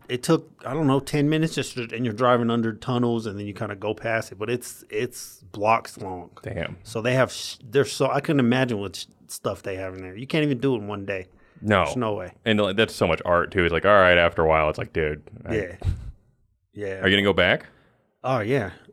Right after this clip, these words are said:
Speaker 1: Um, I wanted to go to there was a lot of shit I wanted to do. We were gonna go to Normandy, which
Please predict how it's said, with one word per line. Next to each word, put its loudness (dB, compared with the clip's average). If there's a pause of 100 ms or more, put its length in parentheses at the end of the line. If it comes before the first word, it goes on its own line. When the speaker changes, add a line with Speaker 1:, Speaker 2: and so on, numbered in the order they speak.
(220)
Speaker 1:
Um, -6
I -4
wanted 2
to -4
go 2
to -2 (300)
there -6
was -8
a -10
lot 0
of -2
shit -2
I -2
wanted -4
to -6
do. -8
We 0
were 0
gonna 4
go 6
to 4
Normandy, 4 (680)
which -6